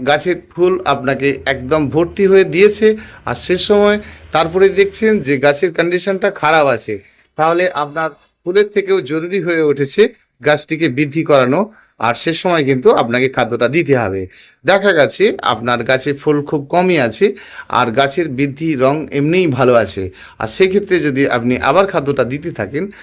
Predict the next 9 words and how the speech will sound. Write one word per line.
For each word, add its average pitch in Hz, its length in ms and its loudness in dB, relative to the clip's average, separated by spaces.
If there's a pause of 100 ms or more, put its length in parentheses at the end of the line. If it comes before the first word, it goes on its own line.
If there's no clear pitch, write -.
(140)
তাহলে 127 280 2
গাছের 127 400 0
বৃদ্ধিটাই 139 520 0 (140)
বাড়তে 139 340 0
থাকবে, 143 340 -4 (320)
ফুলের 127 280 -4
পরিমাণটা 117 480 -2
কমতে 135 360 0
থাকবে। 101 440 -2